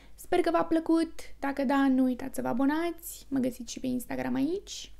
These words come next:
Și că tot e sezonul taurilor, voiam să vă zic că domnișoara asta de aici face nouă ani pe treizeci aprilie.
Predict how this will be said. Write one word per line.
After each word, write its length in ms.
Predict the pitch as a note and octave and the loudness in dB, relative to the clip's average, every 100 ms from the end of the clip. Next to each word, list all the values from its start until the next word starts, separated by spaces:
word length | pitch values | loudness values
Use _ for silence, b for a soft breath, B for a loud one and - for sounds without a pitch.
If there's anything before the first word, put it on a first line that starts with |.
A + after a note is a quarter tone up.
| - | -12
Și 160 | - F#4+ | -2 0
că 120 | F#4 | 2
tot 180 | - - | 2 2
e 80 | F4 | 2
sezonul 460 | F4 E4 E4 E4+ E4 | 0 0 0 -2 -2
taurilor, 760 | D4+ D#4 D#4 D4+ D#4 E4 - - | -2 0 2 2 2 0 -4 -8
voiam 280 | E4 D4 | -6 -4
să 120 | D#4 D#4+ | -4 -4
vă 80 | D4 | -4
zic 160 | D4 - | -6 -8
că 140 | - | -6
domnișoara 560 | C#4+ D4 D4 D4 C#4 - | -2 -2 -4 -4 -6 -6
asta 220 | C#4+ D4 | -8 -8
de 80 | C4 | -4
aici 340 | C4+ C#4 - | -2 -4 -6
face 280 | - C#4+ D4 | -8 -6 -2
nouă 360 | C#4+ C#4 C#4 C4+ | 0 2 2 0
ani 180 | C#4 | -2
pe 120 | C#4 C#4 | -2 -6
treizeci 420 | C#4+ C4 C#4 D4 | -6 -4 -6 -6
aprilie. 640 | D4+ - B3+ C4 C4 C#4 | -10 -6 -6 -4 -4 -6